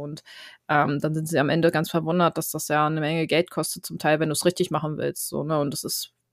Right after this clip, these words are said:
nicht wirklich nachhaltig und nicht wirklich, äh, ökonomisch für den ganzen Apparat, sag ich jetzt mal. Ähm, da waren wir relativ clear auch am Anfang. Ähm, wir haben uns nur auf das konzentriert, was, was für uns im ersten Moment Sinn gemacht hat, einfach auch oder sinnvoll war.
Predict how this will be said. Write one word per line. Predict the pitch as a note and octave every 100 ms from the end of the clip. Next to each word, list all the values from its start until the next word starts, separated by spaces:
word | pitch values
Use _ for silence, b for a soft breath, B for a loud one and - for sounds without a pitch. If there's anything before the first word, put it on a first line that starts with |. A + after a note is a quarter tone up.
| _
nicht | A#3 D3+ D#3+ -
wirklich | E3 - -
nachhaltig | D3+ D#3 E3 D#3 - D3 -
und | D3
nicht | D3+ -
wirklich, | D3+ - D3 - -
äh, | D3+ D3+
ökonomisch | - - D3+ E3+ D#3 -
für | D3+
den | C#3+ C#3 D3+ -
ganzen | D#3+ D#3 D#3
Apparat, | - - D3+ C#3 D3 -
sag | D#3
ich | D3
jetzt | - -
mal. | D3+ D#3 B B B B _
Ähm, | D#3+ D#3 D3+
da | D#3
waren | E3 E3+
wir | D#3 D#3+ D#3+ -
relativ | E3+ D#3+ E3 - -
clear | - F3 G3 F3+
auch | G3+
am | F3
Anfang. | D#3+ F3+ - F#3 F#3+ F#3+ -
Ähm, | D#3 D3 D3+ -
wir | F3+
haben | D3
uns | D3+ -
nur | D#3
auf | D#3+
das | D#3 -
konzentriert, | E3+ - E3 - E3+ -
was, | D3+ -
was | D3+ -
für | -
uns | E3+ -
im |
ersten | D#3 D#3 D#3
Moment | D3+ D3
Sinn | B3+
gemacht | C#4 G#3+ G3 -
hat, | F#3
einfach | E3+ E3 A3 -
auch | D#3 E3+
oder | - D3+
sinnvoll | G3 A3 F#3
war. | E3+ E3+